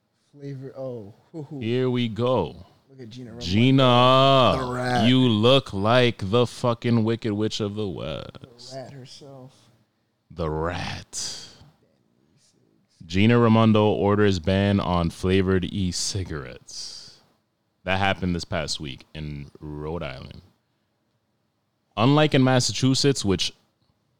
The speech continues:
Speaker 2: oh boy, what the fuck happened?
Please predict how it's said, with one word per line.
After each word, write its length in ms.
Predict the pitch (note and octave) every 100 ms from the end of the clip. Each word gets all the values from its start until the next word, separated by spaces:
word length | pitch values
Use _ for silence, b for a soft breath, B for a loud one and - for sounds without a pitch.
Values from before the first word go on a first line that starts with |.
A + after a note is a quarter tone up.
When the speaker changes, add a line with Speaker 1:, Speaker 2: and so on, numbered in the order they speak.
| _ _ _ _ _ _ _ _ _ _ _ _ _
Speaker 2:
oh 140 | - G2
boy, 320 | A2+ B2 D#2 E2+ _ _ _ _ _ _ _ _ _ _ _ _ _ _ _ _ _ _ _ _
what 140 | -
the 80 | -
fuck 220 | G#2+ G#2+
happened? 380 | A#2+ B2 - E2